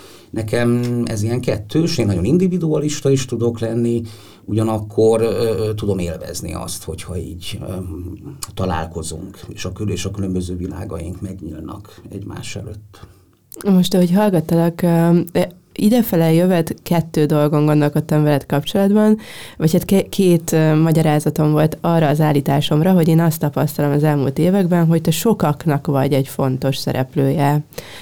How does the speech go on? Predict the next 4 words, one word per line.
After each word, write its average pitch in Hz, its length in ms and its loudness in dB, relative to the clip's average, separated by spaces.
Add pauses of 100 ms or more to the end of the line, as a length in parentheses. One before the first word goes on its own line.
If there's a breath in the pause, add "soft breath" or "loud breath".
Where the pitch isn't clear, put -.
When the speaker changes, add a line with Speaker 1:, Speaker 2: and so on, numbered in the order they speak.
(160 loud breath)
Speaker 2:
ö, 160 140 4
sok 160 240 0
alkotónak, 143 1300 2
ö, 147 500 2